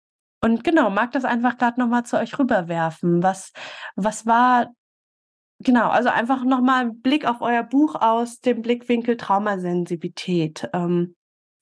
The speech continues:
was war euch da wichtig? Wo, wo habt ihr da besonders noch mal ein Augenmerk drauf gehabt? Ähm, vielleicht mögt ihr da einfach ein bisschen was erzählen, ähm, wo das Buch für Survivor Queens besonders spannend ist oder sein kann.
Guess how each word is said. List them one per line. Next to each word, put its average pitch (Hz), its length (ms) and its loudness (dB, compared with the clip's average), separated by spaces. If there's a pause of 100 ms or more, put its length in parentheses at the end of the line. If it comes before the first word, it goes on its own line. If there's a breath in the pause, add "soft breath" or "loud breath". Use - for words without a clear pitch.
(400 soft breath)
was 214 200 -4
war 214 160 4
euch 214 180 0
da 208 220 -2
wichtig? 196 400 -8
Wo, 190 240 -4
wo 202 140 -2
habt 208 220 -4
ihr 214 140 -2
da 196 180 0
besonders 208 760 -2
noch 190 120 -6
mal 190 200 -2
ein 185 200 -4
Augenmerk 190 540 0
drauf 180 320 -2
gehabt? 175 540 -4 (420 loud breath)
Ähm, 180 240 0
vielleicht 208 280 -4
mögt 208 200 -4
ihr 196 80 -2
da 175 140 0
einfach 180 220 -2
ein 185 100 0
bisschen 185 260 -4
was 180 140 -4
erzählen, 180 580 -2 (420 loud breath)
ähm, 180 400 2
wo 190 380 0
das 196 240 -6
Buch 196 220 -4
für - 160 -8
Survivor 175 460 -2
Queens 175 280 -6
besonders 165 460 -2
spannend 156 560 -2 (220 soft breath)
ist 196 260 -2
oder 165 240 0
sein 156 260 -2
kann. 160 320 -6